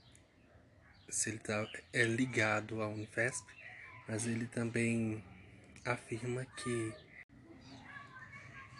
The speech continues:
ele corrobora com a informação da Unifesp. Então, os testes da vacina, eles foram suspensos temporariamente em todos os centros de pesquisa. Então,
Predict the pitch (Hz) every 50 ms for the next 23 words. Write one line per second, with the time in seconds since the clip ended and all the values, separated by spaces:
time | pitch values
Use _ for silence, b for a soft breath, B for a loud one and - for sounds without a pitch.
0 | - - - - 170 185 180 - 160 151 147 127 127 123 120 117 - - 120 117
1 | - 120 110 117 113 - - - 117 107 110 110 110 110 - - - 120 - -
2 | - - - - - - - - - - - - - - - - - - - -
3 | - - - - - - - - 135 - - 135 143 135 - - 135 127 120 -
4 | - 123 131 120 113 117 117 - - - 113 113 113 110 - B B B B B
5 | B B B - - 120 - - 123 120 123 113 - - - - - - 113 113
6 | - - - 123 110 - - 113 113 113 113 113 117 117 117 117 123 143 170 185
7 | - - - B B B B B B - - 139 135 131 - - 175 190 214 233
8 | 220 214 208 - - 175 170 165 180 175 165 160 - - 170 185 - - - -
9 | 120 120 120 113 - 120